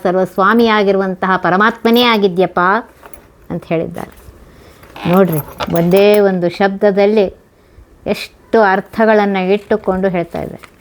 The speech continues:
"ಅಕ್ಷಯಾಂಬರದಿ ದ್ರೌಪದಿಯ ಮಾನವ ಕಾಯ್ದ",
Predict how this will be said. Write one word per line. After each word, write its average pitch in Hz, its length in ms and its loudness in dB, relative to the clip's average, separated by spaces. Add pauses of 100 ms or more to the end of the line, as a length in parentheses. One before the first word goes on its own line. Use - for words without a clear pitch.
(360)
"ಅಕ್ಷಯಾಂಬರದಿ 190 1200 0
ದ್ರೌಪದಿಯ 175 640 0
ಮಾನವ 170 520 -6
ಕಾಯ್ದ", 151 420 -8